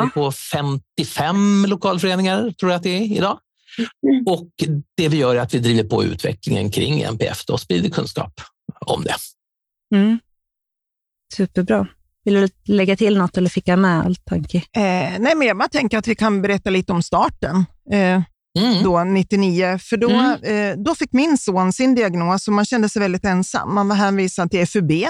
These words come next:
Speaker 3: hette det då. Ja, vi gick dit på en julfest och då var det ganska gravt funktionshindrade barn och så min vilde <laughs> som sprang omkring där och det kändes ju sådär för alla, kan jag säga.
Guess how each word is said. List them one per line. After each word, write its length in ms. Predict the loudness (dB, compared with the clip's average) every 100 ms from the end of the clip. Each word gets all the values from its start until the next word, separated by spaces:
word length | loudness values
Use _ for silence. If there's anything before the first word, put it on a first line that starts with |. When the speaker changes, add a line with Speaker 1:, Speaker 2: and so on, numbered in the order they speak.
| -4
Speaker 3:
hette 240 | -6 -2
det 80 | 0
då. 260 | 2 2 -2 -6 -16 -16 -16 -18 -6
Ja, 120 | -2
vi 140 | 2 2
gick 220 | 2 2
dit 180 | -2 2
på 60 |
en 100 | 2
julfest 800 | 2 2 0 0 -2 -2 -4 -6 -4
och 80 |
då 140 | 0 0
var 140 | 2
det 220 | 2 0 -4 _ _
ganska 220 | -4 -2 0
gravt 380 | 2 2 0
funktionshindrade 840 | 0 0 0 0 2 2 2 2 0
barn 300 | 2 4 2
och 100 | 2
så 100 | 2
min 500 | 2 2 0 0 2
vilde 400 | 4 4 2 0 -2 -4
<laughs> 260 | -2 -2 -2
som 180 | -2
sprang 240 | -2 0 2
omkring 420 | 2 2 2 2
där 200 | 2 0
och 80 | 0
det 100 | 0
kändes 380 | 0 0 0 0
ju 160 | 0 -2 _
sådär 560 | -6 -2 -2 -2 -6 -10 _ -4
för 80 |
alla, 420 | 0 0 0 -2 -4 -8 _
kan 100 | -4 -2
jag 100 | -2
säga. 260 | -2 -2